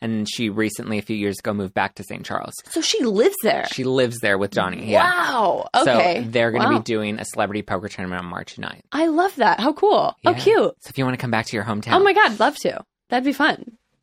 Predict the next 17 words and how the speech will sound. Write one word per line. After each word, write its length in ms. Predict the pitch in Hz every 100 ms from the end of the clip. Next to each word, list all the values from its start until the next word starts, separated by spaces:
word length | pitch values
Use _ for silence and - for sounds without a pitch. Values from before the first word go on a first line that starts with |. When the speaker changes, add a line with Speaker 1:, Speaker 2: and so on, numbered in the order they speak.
| - - -
Speaker 2:
Wow. 120 | 311
Speaker 1:
So 320 | 143 127 -
you 180 | 139 131
grew 240 | 127 131 156
up 100 | 156
in 80 | 170
Chicago 320 | - - -
Speaker 2:
Oh, 20 |
yes. 220 | 339 240 -
Speaker 1:
suburbs. 160 | 131
Speaker 2:
So 80 | 302
I 40 |
grew 120 | 240 320
up 100 | 415
in 80 | 392
Chicago 380 | 320 311 294 302 285
suburbs, 440 | 214 214 233